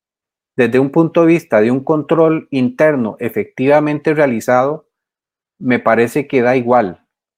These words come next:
El riesgo, el riesgo de corrupción es igual en uno o en el otro. Tal vez lo que uno debe, eh, tener más,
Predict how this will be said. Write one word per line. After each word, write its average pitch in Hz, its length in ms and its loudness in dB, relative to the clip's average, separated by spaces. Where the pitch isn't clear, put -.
El 120 240 -2
riesgo, 165 680 2
el 123 200 -4
riesgo 160 520 2
de 175 120 0
corrupción 151 880 -4
es 143 540 0
igual 139 600 0
en 120 220 -8
uno 151 360 -6
o 123 140 -6
en 107 100 -8
el 104 120 -6
otro. 120 320 -6
Tal 127 180 2
vez 143 180 2
lo 190 200 2
que 170 140 0
uno 180 380 0
debe, 170 540 0
eh, 107 380 -10
tener 147 460 2
más, 123 380 0